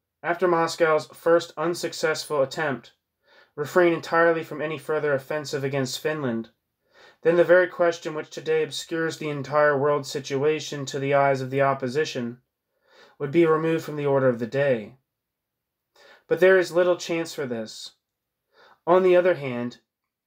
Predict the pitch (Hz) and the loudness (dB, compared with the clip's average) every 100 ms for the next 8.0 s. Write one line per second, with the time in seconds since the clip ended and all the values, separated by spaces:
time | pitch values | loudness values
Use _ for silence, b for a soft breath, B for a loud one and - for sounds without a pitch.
0 | _ - 165 175 190 165 123 123 - _ | _ -8 -4 0 2 2 0 -2 -8 _
1 | _ - - 175 175 170 156 151 151 135 | _ -8 2 4 4 -2 -4 -2 -2 -4
2 | - 165 147 - - - _ _ _ b | -4 -4 -4 -8 -18 -20 _ _ _ b
3 | b b 180 180 175 165 143 170 156 143 | b b 2 4 2 0 0 2 2 0
4 | 139 - 151 147 131 135 156 135 110 113 | -6 -4 -6 -4 -2 0 -2 -2 -4 -6
5 | - _ _ _ _ b b - 156 165 | -14 _ _ _ _ b b 0 2 2
6 | 170 180 196 - 175 170 165 147 156 151 | 4 4 2 2 0 2 -2 -4 -4 -2
7 | 151 160 143 135 - 160 123 117 - - | -2 -2 -2 -2 0 2 0 -2 -12 -18